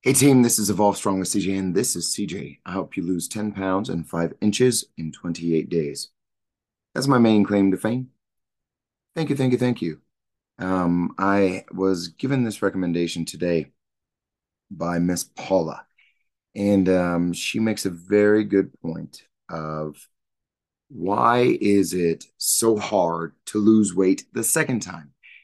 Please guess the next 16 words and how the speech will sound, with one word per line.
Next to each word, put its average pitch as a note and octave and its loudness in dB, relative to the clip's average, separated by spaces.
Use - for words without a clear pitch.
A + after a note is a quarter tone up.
And G#2+ -2
she F3+ 6
actually D3 4
got B2+ 6
this A2 2
comment A2 -2
from F#2+ -6
Dovia. F2 -2
So A#2 0
thank D#3+ 2
you, B2+ 2
ladies. G2+ 2
This B2 -2
is B2+ -10
a A2 -8
great, D3+ 4